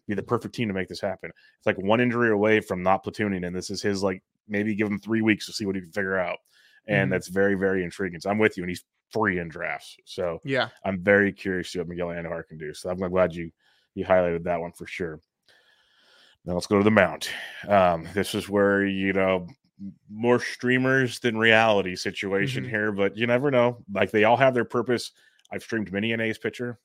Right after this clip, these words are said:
Speaker 1: Not sure I've rostered one for a full season in a long time, but I've streamed many. Start with J P Sears, technically the ace of the staff, according to Roster Resource. I think it's more of a, hey, he's been here for a while and done his thing. And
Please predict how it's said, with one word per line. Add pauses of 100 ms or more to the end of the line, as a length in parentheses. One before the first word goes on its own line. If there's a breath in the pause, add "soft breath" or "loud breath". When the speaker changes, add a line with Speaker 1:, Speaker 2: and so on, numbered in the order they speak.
Speaker 1:
Not
sure
I've
rostered
one
for
a
full
season
in
a
long
time,
but
I've
streamed
many. (600 soft breath)
Start
with
J
P
Sears,
technically
the (300)
ace
of
the
staff,
according
to
Roster
Resource. (320 loud breath)
I
think
it's
more
of
a,
hey,
he's
been
here
for
a
while
and
done
his
thing.
And